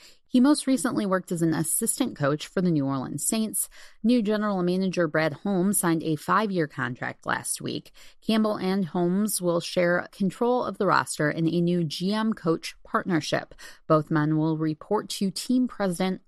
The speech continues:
Rod Wood. "When we began the search for a head coach, it was imperative that we find the right leader who values our commitment to building a winning culture based on organizational alignment and collaboration," Wood said in a statement. "The leadership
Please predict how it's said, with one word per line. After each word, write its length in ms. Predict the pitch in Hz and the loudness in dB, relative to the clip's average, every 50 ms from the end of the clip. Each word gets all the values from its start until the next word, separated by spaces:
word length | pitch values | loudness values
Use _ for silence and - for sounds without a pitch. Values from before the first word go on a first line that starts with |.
| - | -4
Rod 360 | - 151 131 131 139 156 156 170 | 0 2 2 2 2 0 -2 -4
Wood. 500 | 202 160 160 147 135 - - - 151 - - _ _ | -4 -2 0 0 0 0 -2 -6 -10 -16 -18 _ _
"When 200 | 202 240 254 269 | 2 4 4 4
we 120 | 285 285 | 4 4
began 340 | 233 254 196 - 247 269 277 | 2 0 0 0 0 2 4
the 100 | 302 277 | 2 2
search 280 | - - 165 160 - - | 2 2 0 0 0 0
for 120 | - 180 | 0 0
a 60 | 175 | 2
head 200 | 165 156 151 147 | 2 0 -2 -2
coach, 340 | - 143 - - - - - | -4 -4 -4 -4 -6 -10 -4
it 80 | - 175 | 0 0
was 160 | 180 170 175 | 2 2 2
imperative 600 | 185 185 165 190 208 220 226 226 226 226 208 196 - | 0 -2 0 0 0 0 2 0 0 0 -2 -2 -2
that 120 | 190 - | 0 0
we 140 | 190 190 175 | 2 0 0
find 360 | - 220 226 226 233 220 202 | 0 0 0 2 2 2 0
the 100 | 185 160 | 0 -2
right 300 | 151 - 180 196 214 - | 0 0 0 0 0 -2
leader 380 | - 175 175 165 147 117 - 135 | -2 -2 0 0 0 -2 -4 -4
who 120 | 151 165 | -4 -2
values 420 | 156 160 151 160 170 165 156 147 - | -2 0 0 2 2 2 2 0 0
our 120 | 135 - | -2 -4
commitment 460 | - 156 156 151 - - 143 147 - - | -2 -2 -2 -2 0 -2 -4 -4 -4 -6
to 80 | - | -6
building 420 | 151 147 151 160 156 165 165 156 - | -2 0 0 0 2 0 0 0 0
a 120 | - 165 | 0 -2
winning 340 | 156 151 160 170 196 214 220 | 0 0 0 0 0 -2 -4
culture 480 | - - 165 160 - - 156 151 185 - - - - - - | -4 -4 -6 -6 -2 0 0 0 0 -2 -6 -14 -18 -8 0
based 240 | - 165 170 - - | 2 2 2 4 2
on 180 | 190 180 165 - - | 2 2 2 2 0
organizational 880 | 185 214 226 262 254 262 240 202 190 202 - - 202 202 202 185 - | 0 2 4 4 4 4 4 2 0 0 0 -2 -2 -2 -2 -2 -2
alignment 520 | 175 156 151 147 151 160 165 170 170 165 - | 0 2 2 4 4 4 4 4 2 2 0
and 120 | - 165 160 | -2 -2 -2
collaboration," 880 | 151 175 151 127 135 - 156 160 143 127 - - 120 117 - - 156 - _ - | -2 -2 0 0 0 0 0 0 0 -2 -2 -4 -6 -8 -8 -8 -10 -10 _ -2
Wood 240 | 151 147 139 135 127 | 0 0 0 0 -2
said 200 | - 135 123 120 | -4 -2 -2 -2
in 120 | 120 123 | -4 -4
a 80 | 123 120 | -4 -4
statement. 520 | - - - 135 - - 135 - - - - _ _ _ | -4 -4 -4 -6 -6 -6 -6 -8 -8 -10 -14 _ _ _
"The 80 | 196 190 | 2 4
leadership 600 | 180 196 226 226 311 294 - - - 294 285 | 4 4 2 2 0 0 0 0 0 0 0